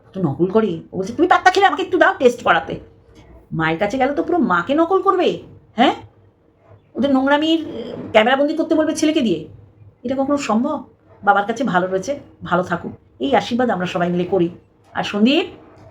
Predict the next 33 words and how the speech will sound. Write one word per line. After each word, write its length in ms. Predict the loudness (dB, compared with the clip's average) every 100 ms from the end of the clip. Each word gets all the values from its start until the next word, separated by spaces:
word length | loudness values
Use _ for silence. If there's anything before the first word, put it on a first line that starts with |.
| -20 _ -2
মাথা 180 | 2 2
উঁচু 120 | 2 2
করে 100 | 2
এরম 140 | 0 -2
করে 100 | -2 -2
বাঁচো। 220 | -2 -10 -16 _ -8
হুম, 200 | -4 -4 -6 -12 _ -2
বাড়ি 200 | 0 4
দারুণ 260 | 2 2 -2
হয়েছে, 220 | -4 -6
সুন্দর 260 | -8 -6 -4 -2
সাজিয়েছো। 340 | -2 -4 -8 -14 -10 2
অবশ্যই 320 | 4 4 2
করে 100 | 0 2
যেটা 140 | 2 0 -2 -12 4
জরুরি 300 | 6 6 2
সেটা 200 | -2 -2
তুমি 120 | -2 0
করছো, 220 | -2 -4 -8 -10 -20 _ -2
মা 180 | 2 4
বাবাকে 240 | 4 2 0 -2
দেখভাল 240 | 0 -2 -2
করছো 220 | -8 -12 -16 _ _ _ 0
with 220 | 0 0 -8 -6 -2
সন্তান 300 | 0 0 -2 -4
সহ। 120 | -6 -10 -16 _ _ _
তিনজনের 440 | -2 0 0 0 4
দায়িত্ব 240 | 2 4 -2
এখন 100 | -2 -4
তোমার 160 | -2 0
কাঁধে। 200 | 0 -2 -10 _ -20 -2
ভালো 140 | 0 0
মতন 160 | 0